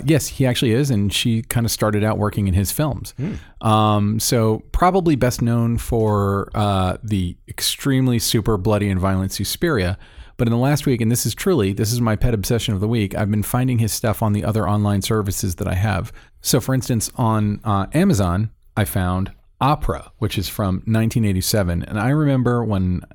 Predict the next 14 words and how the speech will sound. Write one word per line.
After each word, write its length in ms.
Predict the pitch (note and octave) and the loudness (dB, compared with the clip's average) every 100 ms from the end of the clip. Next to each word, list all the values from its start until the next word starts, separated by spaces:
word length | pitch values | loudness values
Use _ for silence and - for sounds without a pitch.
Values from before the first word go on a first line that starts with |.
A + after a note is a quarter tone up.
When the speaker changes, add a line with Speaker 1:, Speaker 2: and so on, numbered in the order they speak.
| - | -6
Speaker 1:
in 300 | G#2+ G2+ G2+ | -2 0 0
nineteen 280 | B2 C3 C3 | 0 0 0
eighty-seven, 720 | A#2+ A2 A2 G2 G2+ G2 E2 | 0 0 0 0 0 -2 -4
I 160 | F2+ | -4
was 220 | G2 F#2 F#2+ | -2 -2 0
a, 240 | F#2 F2+ | -2 -4
a, 360 | - G2+ - G#2 | -4 -4 -2 0
a 40 | |
young, 460 | G#2+ A#2+ C3 B2+ A2 - | 2 2 2 0 -2 -4
a 60 | A#2 | 0
young 340 | B2 D3 C#3 | 2 4 2
high 180 | A#2+ B2+ | 4 2
school 300 | A#2+ - A2+ | 2 2 2
kid, 360 | - A#2 G#2+ | 2 2 2